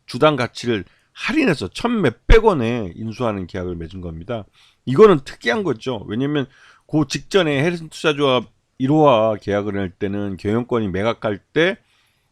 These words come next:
주당, 뭐 앞에서 보였지만 구천 얼마에, 구천구백칠십삼 원에 계약이 됐지만 그 이후 제삼 자 배정 유상증자를 통해서 경영권이 이제 최대주주로 넘어가는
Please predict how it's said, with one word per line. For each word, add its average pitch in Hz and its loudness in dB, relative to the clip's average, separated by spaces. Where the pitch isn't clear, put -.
주당, 117 2
뭐 101 -8
앞에서 92 2
보였지만 98 -6
구천 - -4
얼마에, 110 0
구천구백칠십삼 160 -4
원에 113 0
계약이 117 0
됐지만 98 -2
그 196 2
이후 175 0
제삼 170 0
자 160 0
배정 139 -2
유상증자를 123 -2
통해서 104 -2
경영권이 113 -2
이제 90 -6
최대주주로 170 -4
넘어가는 104 0